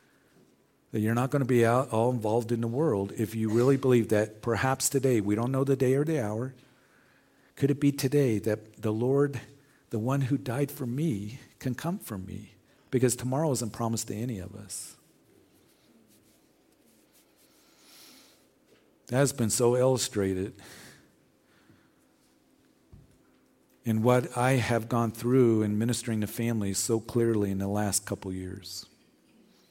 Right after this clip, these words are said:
You be a light, be living for the Lord. Take care of your family, guys. You bring 'em here. You keep coming. And you keep in the Word of God.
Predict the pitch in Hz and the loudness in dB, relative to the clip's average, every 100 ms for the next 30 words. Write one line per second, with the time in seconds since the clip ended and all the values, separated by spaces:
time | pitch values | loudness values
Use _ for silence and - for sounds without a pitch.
0 | _ _ _ _ _ _ _ _ _ _ | _ _ _ _ _ _ _ _ _ _
1 | _ _ _ _ _ _ _ _ _ _ | _ _ _ _ _ _ _ _ _ _
2 | _ _ _ - 120 131 147 143 127 120 | _ _ _ -4 0 4 6 6 6 4
3 | 113 110 - 107 117 117 117 123 110 107 | 2 0 0 2 2 2 -2 -2 -2 -2
4 | 104 104 101 101 - - 127 - 135 131 | 0 2 0 -4 -6 -2 -2 0 2 2
5 | 123 104 101 - 107 107 95 87 - 90 | 2 0 -4 -2 -2 0 -2 -6 -4 -2
6 | 90 90 - - - _ _ - _ _ | 0 -2 -4 -8 -18 _ _ -20 _ _
7 | _ _ _ _ _ - _ - 113 113 | _ _ _ _ _ -20 _ -4 -2 2
8 | 131 127 113 117 101 113 - 117 - 107 | 2 2 0 0 0 -2 -4 -4 -4 -4
9 | 98 95 - - _ _ _ _ _ _ | -6 -10 -18 -20 _ _ _ _ _ _
10 | _ _ _ _ _ _ _ _ _ _ | _ _ _ _ _ _ _ _ _ _
11 | _ _ 117 107 117 135 - 143 139 120 | _ _ -2 0 0 0 0 0 0 0
12 | 110 107 117 107 107 107 98 98 | 0 2 2 0 -2 -4 -4 -6